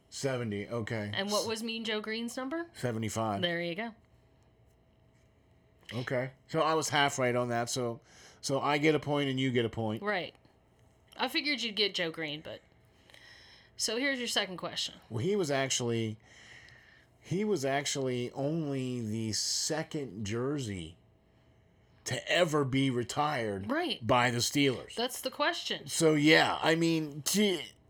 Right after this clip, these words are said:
Speaker 1: the fact that he was only the second jersey ever to be retired.
Speaker 2: Right.
Speaker 1: So, <laughs> okay.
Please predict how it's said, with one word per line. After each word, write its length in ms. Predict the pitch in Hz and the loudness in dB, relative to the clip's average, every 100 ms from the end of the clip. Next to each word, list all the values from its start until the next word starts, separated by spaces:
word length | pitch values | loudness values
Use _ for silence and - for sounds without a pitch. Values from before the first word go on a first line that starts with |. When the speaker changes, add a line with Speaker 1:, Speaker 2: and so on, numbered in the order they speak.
| _ - | _ -2
Speaker 1:
the 120 | 165 | 0
fact 360 | - 180 185 | 6 6 6
that 100 | 175 | 2
he 160 | 143 175 | 2 4
was 180 | 165 143 | 4 2
only 260 | 156 156 143 | 2 2 2
the 100 | 131 | 0
second 460 | - 151 147 139 | 2 2 2 -2
jersey 420 | 127 131 120 123 | 2 2 2 2
ever 420 | 120 139 123 107 95 | 4 4 4 0 -2
to 80 | 113 | -4
be 180 | 104 113 | 0 2
retired. 440 | 107 101 110 101 208 | 0 0 -2 0 0
Speaker 2:
Right. 300 | 185 151 - - | -2 -6 -14 -14
Speaker 1:
So, 460 | - 135 113 104 104 - _ - | -4 0 2 0 -4 -14 _ 2
<laughs> 840 | 247 196 - - - - - - 170 | 6 6 4 -18 -18 -16 -16 -2 2
okay. 480 | 214 214 190 202 | 4 6 6 6